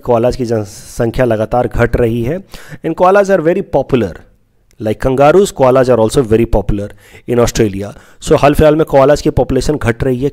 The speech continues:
क्यों? क्योंकि koalas जिस चीज़ को खा करके जिंदा रहते हैं वो है यूकेलिप्टस लीव्स, और यूकेलिप्टस लीव्स की संख्या लगातार घट रही है because of frequent bushfire,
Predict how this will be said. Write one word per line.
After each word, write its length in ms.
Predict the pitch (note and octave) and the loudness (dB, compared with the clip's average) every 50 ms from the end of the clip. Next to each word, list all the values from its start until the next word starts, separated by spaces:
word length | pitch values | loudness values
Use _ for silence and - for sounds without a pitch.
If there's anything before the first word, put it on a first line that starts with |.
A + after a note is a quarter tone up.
| - - | -8 -6
क्यों? 240 | - - E3 F#3 A3 C4 F3 - - - - - - - | -4 -2 0 0 0 -2 -6 -10 -18 -20 -20 -20 -8 -4
क्योंकि 240 | C#3+ C#3 - F#3 E3+ - - - | -2 -2 -2 -2 -6 -6 -4 0
koalas 680 | B2+ B2+ C3 C3+ C#3 D#3+ F#3 F#3+ D3+ A2 G2 - - - - - _ - | 2 2 4 4 4 4 6 6 4 2 0 -6 -10 -12 -16 -18 _ -16
जिस 540 | B2+ A2+ G2+ G2 G2+ A#2 C3+ E3+ F3+ - - - - - - - - _ _ _ _ _ - | -14 -14 -14 -12 -6 -2 0 0 0 0 -4 -8 -10 -10 -12 -14 -16 _ _ _ _ _ -10
चीज़ 260 | - E3+ F3 F3+ D#3+ | -6 -6 -6 -6 -4
को 140 | - - F3 | -4 -4 -4
खा 240 | D#3+ - - C3+ C#3 | -4 0 0 2 2
करके 320 | C3+ - D3+ C#3 C3 D3+ | 4 2 2 2 2 0
जिंदा 320 | C#3 A#2+ A#2 A2+ A2+ B2 A#2+ | 2 2 2 2 2 2 2
रहते 360 | G#2+ G#2 F#2+ F#2+ - - A2+ | 2 2 -2 -4 -4 -2 -2
हैं 140 | A#2 C3+ C3 | 0 0 0
वो 180 | A2 G#2+ A#2 | 0 0 2
है 160 | B2 B2 E3 E3 | 2 2 2 2
यूकेलिप्टस 1000 | B2 A2 B2+ C3+ - - E3+ E3 C3 A#2 A2+ - - - - F#3+ F3+ - - - _ _ _ _ _ _ _ _ _ _ | 2 2 0 0 0 0 -2 0 0 0 -2 -2 -2 0 0 0 0 0 -6 -12 _ _ _ _ _ _ _ _ _ _
लीव्स, 580 | - G#2+ G#2 G#2+ B2+ C#3 B2+ A2 F2+ - - - - - _ _ - - - - - - _ - | -8 -4 -2 0 2 2 2 0 -2 -6 -12 -16 -18 -20 _ _ -20 -20 -20 -20 -20 -18 _ -2
और 220 | B2+ D#3 F3+ - - - | 0 0 0 0 -4 -10
यूकेलिप्टस 960 | A#2+ G#2 G#2+ D3 E3+ E3+ - A#3 A3 G3+ F#3 E3 - - G3+ F3 - - - - | -10 -8 -6 -6 -6 -4 -4 -2 2 2 2 2 2 0 0 0 -2 -6 -12 -12
लीव्स 480 | A2+ G#2+ G#2 A2 C3+ D#3+ F3 E3 - - | -8 -6 -4 -2 -2 -2 -4 -4 -6 -4
की 140 | - D3 | -2 -2
संख्या 380 | C3 - C#3 B2 B2 A2 - C#3 | 0 0 0 0 0 0 0 2
लगातार 520 | C3+ A#2 A#2 G#2+ A2+ A2 - B2+ B2+ C3 | 2 2 2 0 0 0 0 2 2 2
घट 300 | A#2+ - A#2 B2 C3 - - | 0 0 2 0 2 2 0
रही 260 | B2 A2 A2 A#2 A2+ | 0 0 0 -2 -2
है 240 | A2 B2+ E3+ F#3+ F#3 - - - - - - - | -2 -2 -2 -2 -4 -6 -12 -20 -20 -20 -16 -6
because 420 | A#2+ A2+ B2 A2+ - B2+ B2 A#2+ C3 C#3 | -2 0 0 2 4 4 4 4 4 2
of 60 | B2 - - | 2 2 2
frequent 400 | - C3 - - D#3+ D#3 C#3 A#2+ G2 G2 C3 | 0 0 2 2 2 2 2 0 0 2 2
bushfire, 760 | C#3+ - - - - C3 B2+ A#2 A#2 A#2 A#2+ B2 B2+ B2+ | 2 2 2 0 2 2 4 4 4 2 2 0 0 -4